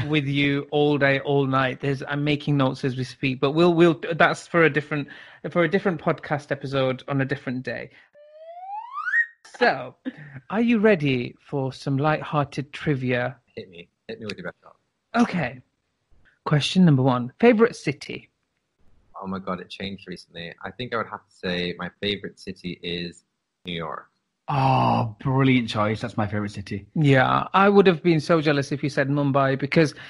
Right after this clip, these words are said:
Speaker 1: that's one place which is so difficult for me to get to, given the fact that I'm of Pakistani origin. The visa process is so long.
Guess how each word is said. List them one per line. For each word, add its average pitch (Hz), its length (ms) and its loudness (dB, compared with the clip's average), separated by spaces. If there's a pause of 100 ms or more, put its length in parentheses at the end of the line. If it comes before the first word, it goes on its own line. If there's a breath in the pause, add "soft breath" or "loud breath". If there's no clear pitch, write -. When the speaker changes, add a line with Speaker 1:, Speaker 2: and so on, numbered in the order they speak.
(160 loud breath)
Speaker 1:
that's 185 180 4
one 170 260 2
place 147 340 4
which 143 140 -8
is 139 60 -8
so 160 160 0
difficult 151 480 0
for - 120 -8
me 143 320 0 (140)
to 139 140 4
get 135 460 0
to, 139 160 0
given 135 300 0
the 135 80 0
fact - 260 0
that 135 100 6
I'm 139 280 8
of 139 340 2
Pakistani 143 720 -2
origin. 170 540 6 (380 loud breath)
The 143 240 6
visa 147 340 4
process 131 440 0
is 131 140 -10
so 143 180 -4
long. 131 420 -2